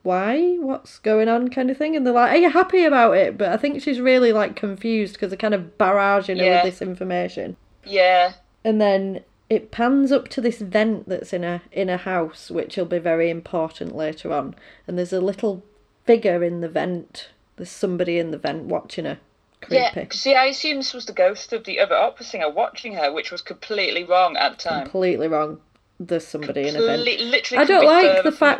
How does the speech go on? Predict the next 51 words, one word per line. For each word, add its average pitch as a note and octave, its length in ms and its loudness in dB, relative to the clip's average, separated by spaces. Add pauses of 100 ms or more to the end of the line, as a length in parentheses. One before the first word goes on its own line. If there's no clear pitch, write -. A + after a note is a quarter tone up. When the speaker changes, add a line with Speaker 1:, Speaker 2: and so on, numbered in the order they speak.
Speaker 2:
truth. B3+ 140 4
Speaker 1:
that A3+ 80 -2
somebody B3+ 380 0
can A3+ 280 -2
get A3+ 300 0
into A#3 300 -2
your G#3 120 2
vents G3 580 -4
and F3+ 320 -6
look F3+ 240 -8
at - 100 -8
you. E3 220 -4 (280)
That G3+ 220 -2
is B3 40 0
Speaker 2:
Yeah, D4+ 380 0 (100)
even F#3+ 300 2
Speaker 1:
very, G#3 220 0
Speaker 2:
though G3 120 -2
Speaker 1:
very F#3+ 200 0
Speaker 2:
it's F#3+ 140 -6
Speaker 1:
creepy. F3 540 -4 (320)
Speaker 2:
helpful. - 400 -14 (260)
Speaker 1:
So - 160 0
then A3+ 180 4
it - 140 -2
kind B3 220 2
of, A#3+ 180 2 (140)
it - 320 -8
does C4 180 2
this, A#3 240 0 (240)
it, A#3 380 -6
it's G#3+ 240 0
a A3+ 100 2
real, B3 400 4
it's F3 200 -2
sort G3+ 160 0
of G3+ 140 -2
typical G3 600 -4
shot - 320 0
of F3 100 -6
his F3 260 -2
where E3+ 200 2
you F3 140 -2
get F3+ 180 0
this F#3+ 180 -6
really F#3 220 2
slow F3 640 0
pan F3 340 -4
of D#3+ 140 -10
the D#3 100 -6
house. - 760 -8